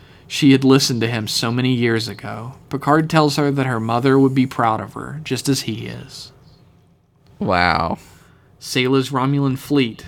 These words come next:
Speaker 1: have fully repaired the Stargazer, upgrading many of her systems and armaments before sending her on her way. In her last view screen communication with Picard, Sayla asks that Picard not let zeal-,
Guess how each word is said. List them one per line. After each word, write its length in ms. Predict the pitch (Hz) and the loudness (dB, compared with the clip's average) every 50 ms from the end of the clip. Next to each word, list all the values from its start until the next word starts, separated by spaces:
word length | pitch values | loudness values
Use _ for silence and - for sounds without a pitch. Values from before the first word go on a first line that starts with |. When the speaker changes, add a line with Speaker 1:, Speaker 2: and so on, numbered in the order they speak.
| - - - | -20 -16 -10
Speaker 1:
have 160 | - 139 - | -8 -8 -8
fully 300 | - - 139 139 147 143 | -4 0 2 4 4 4
repaired 540 | 143 143 139 139 - 151 147 147 135 120 113 | 4 2 0 -2 -2 0 0 0 0 0 -2
the 60 | 117 | -6
Stargazer, 800 | - - - 135 135 135 123 113 107 107 104 - - 107 117 | -6 -2 0 0 0 0 -2 -4 -8 -10 -12 -14 -16 -16 -18
upgrading 500 | - - 139 135 139 156 147 143 143 143 143 | -8 -8 -8 -6 -4 -6 -4 -2 -2 0 0
many 260 | 139 135 135 139 143 | 0 0 0 0 -2
of 100 | 143 139 | -2 0
her 100 | 139 135 | -2 -2
systems 440 | - - 151 139 143 151 135 131 131 | -2 -2 -4 -4 -2 -4 -4 -2 -4
and 80 | 127 | -4
armaments 540 | 120 123 135 139 139 123 110 104 104 104 113 | -2 0 0 0 0 0 -4 -8 -10 -12 -12
before 260 | - 117 110 - 127 | -12 -10 -6 -6 -4
sending 300 | 120 - 139 123 123 120 | -4 -2 -4 -4 -4 -4
her 160 | 120 117 113 117 | -4 -4 -4 -4
on 80 | 113 | -4
her 120 | 113 107 107 | -6 -6 -6
way. 380 | 110 113 110 104 113 113 - _ - - - - _ _ _ | -6 -6 -8 -8 -12 -16 -20 _ -20 -20 -20 -20 _ _ _
In 120 | - 123 131 | -8 -4 -2
her 120 | 135 135 | -2 -2
last 340 | 127 123 127 135 139 135 - | 0 0 0 0 0 -2 -4
view 240 | 139 139 127 131 135 | -2 0 2 2 0
screen 280 | - - 151 131 131 135 | 0 -2 -4 -4 -4 -4
communication 560 | 135 135 135 131 123 - 135 135 131 - 139 | -2 -2 -2 -4 -2 -2 -2 -2 0 -2 -4
with 120 | 127 127 | -4 -4
Picard, 480 | - 135 131 - 135 127 113 107 113 107 | -6 -10 -4 -2 0 0 0 -2 -6 -10
Sayla 380 | - - - 127 127 135 139 120 | -8 -4 -2 0 2 2 2 2
asks 260 | 120 127 131 131 - | 2 0 0 -2 -6
that 140 | - 131 - | -10 -10 -10
Picard 420 | - 135 - - 139 139 135 127 | -10 -8 -4 -2 0 0 0 0
not 240 | 127 131 147 139 139 | -2 -2 -2 -2 -2
let 240 | 151 147 147 131 123 | -2 -2 -2 -4 -4
zeal-, 460 | 147 139 135 151 147 147 139 127 | -8 -6 -2 0 0 0 0 -2